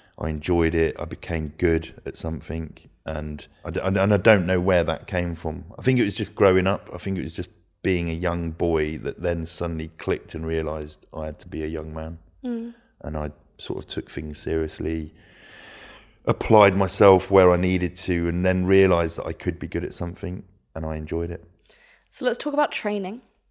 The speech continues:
Speaker 2: What was the Marines training like?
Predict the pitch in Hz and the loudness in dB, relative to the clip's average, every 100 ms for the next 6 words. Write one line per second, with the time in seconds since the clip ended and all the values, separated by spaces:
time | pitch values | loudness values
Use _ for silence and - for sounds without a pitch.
0 | _ - 220 208 269 254 247 214 208 196 | _ -8 2 4 4 4 2 0 -2 -2
1 | 180 175 196 - - - 180 170 107 208 | -4 -6 -8 -10 -10 -6 -4 -4 -6 -10
2 | 220 _ - - 87 - - | -14 _ -6 -4 -4 -8 -18